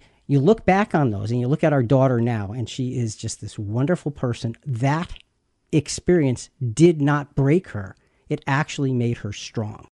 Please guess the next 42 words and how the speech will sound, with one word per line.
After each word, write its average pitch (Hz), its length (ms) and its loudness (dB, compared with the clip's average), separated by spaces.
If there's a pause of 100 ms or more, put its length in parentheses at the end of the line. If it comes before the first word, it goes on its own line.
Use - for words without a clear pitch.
(120)
And 135 260 0
you 135 140 0
look 226 180 2
at 196 100 0
that 127 160 -2
and 135 120 -4
say, 131 280 0 (300)
"I 165 140 4
never 180 600 4 (120)
want 160 220 6
to 156 40 0
go 151 140 4
back 139 400 0
to - 160 0
that," 131 720 0
because 139 360 -4
it 151 120 -8
was, 143 260 -2 (140)
it 170 180 0
was 151 240 2 (320)
a 165 80 4
horror 214 720 0 (260)
in 160 140 6
our 147 140 6
lives. 147 360 2
It 147 120 -2
was 156 160 2
a 151 40 -2
trauma. 202 580 -4 (600)
But 170 160 6
I 156 200 4
don't 180 560 6
want 160 260 6
to 147 160 -2
ever 151 240 4
give 123 300 2
up 123 280 0 (140)
what 120 160 -2
I've 120 180 0
learned 156 360 2
from 98 240 -10
it. - 180 -20